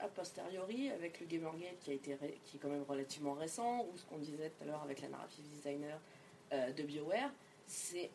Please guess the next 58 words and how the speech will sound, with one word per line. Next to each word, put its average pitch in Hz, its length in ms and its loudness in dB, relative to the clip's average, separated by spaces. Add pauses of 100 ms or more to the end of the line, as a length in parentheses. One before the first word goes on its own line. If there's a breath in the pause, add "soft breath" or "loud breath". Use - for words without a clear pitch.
un 190 40 2
peu 220 140 2
compliqué 214 460 0
quand 214 140 2
même 214 140 2
d'aller 170 260 2
voir 190 260 4
une 170 80 0
jeune 170 140 -2
fille, 269 220 2
de 196 80 -2
lui 170 100 -4
dire : « 196 240 2
Écoute, 226 220 -2 (640)
t'es 202 80 12
passionné 247 360 4
de 233 60 -2
jeux 220 100 4
vidéo, 202 360 4 (100)
t'as 180 60 4
envie 196 180 4
de 247 60 2
jouer 220 240 2
de, 196 60 0 (540)
de, 165 120 4 (240)
de 165 80 4
faire 269 200 8
du 226 60 0
jeu 220 140 2
vidéo, 202 340 4 (300 soft breath)
mais 190 80 2
je 190 80 0
te 214 60 8
préviens, 233 380 6
t'as 240 100 0
quand 226 100 2
même 214 100 4
une 220 80 6
chance 226 220 2
sur 226 240 2
dix 240 180 4
de 214 60 4
te 202 100 4
faire 196 140 4
baf-, 196 240 4 (160)
de 190 40 -2
te 190 100 -8
faire, 190 280 2
euh, 165 140 4
bâcher 196 260 8
sur 220 220 0
Internet 196 500 4
et 170 60 2
qu'on 180 160 -2
menace 196 340 2
tes, 185 180 0
ta - 120 4
famille. » 175 340 2